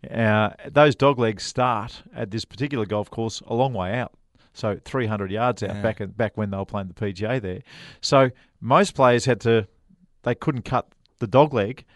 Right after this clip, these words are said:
Speaker 1: so they would go down the right where the fairway was only thirty yards wide.
Speaker 2: Mm-hmm.
Speaker 1: But where John Daly could land his golf
Speaker 2: <laughs>
Speaker 1: ball, his landing spots were sixty yards wide.
Speaker 2: Unbelievable.
Speaker 1: So it gave him an enormous advantage.
Speaker 2: Mm.
Speaker 1: He teed it up without a practice round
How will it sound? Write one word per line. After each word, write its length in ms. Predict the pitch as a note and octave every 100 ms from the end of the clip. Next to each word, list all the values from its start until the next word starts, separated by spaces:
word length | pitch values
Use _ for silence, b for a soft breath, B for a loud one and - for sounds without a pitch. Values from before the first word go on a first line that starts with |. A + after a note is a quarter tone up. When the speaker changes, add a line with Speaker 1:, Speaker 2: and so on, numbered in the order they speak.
| b b
Speaker 1:
so 180 | - A#2+
they 160 | A2+ B2
would 140 | G#2+
go 120 | G#2+
down 180 | G#2 G#2
the 80 | F#2+
right 220 | G#2+ B2
where 120 | A#2
the 80 | G2
fairway 340 | - A2 G#2
was 160 | G2 G2
only 180 | G#2 G2+
thirty 340 | - A2 G#2
yards 300 | G2 F#2+ F2+
wide. 340 | A2+ E3+ F3 F#2
Speaker 2:
Mm-hmm. 220 | F#2+ G2 B2 B B _
Speaker 1:
But 120 | - A2+
where 180 | B2
John 320 | G#2 A#2+ A2 G2
Daly 400 | C3 A3 A3+ B2+
could 200 | - G#2
land 300 | A2 G#2+ G2
his 140 | F#2+
golf 240 | - G#2 A2
Speaker 2:
<laughs> 0 |
Speaker 1:
ball, 380 | A2+ C#3 C4 - B B
his 240 | - G#3+
landing 340 | D#3+ C3+ A#2+ G#2
spots 440 | - A#2+ A#2+ -
were 240 | A#2+ A#2+ A#2+ _
sixty 600 | - - - A#3+ - -
yards 440 | C3+ A2 F#2 F#2 -
wide. 300 | F2+ D#2+ F2+ -
Speaker 2:
Unbelievable. 480 | F2 E2 D#2+ D#2+ _ _ _ _ _ _ _ _ b b b b
Speaker 1:
So 340 | - C#3+ C3 -
it 120 | B2
gave 220 | D3+ D3
him 120 | C3 B2
an 160 | A#2
enormous 380 | A2+ B2 A#2 G#2
advantage. 540 | G2 G2+ A2+ A2 G2
Speaker 2:
Mm. 20 | F2
Speaker 1:
He 80 |
teed 280 | G#2 - D#3+
it 60 | B2
up 140 | B2+
without 220 | A2+ B2+
a 40 | A2+
practice 380 | - A2 G#2+ A#2
round 260 | G#2+ A2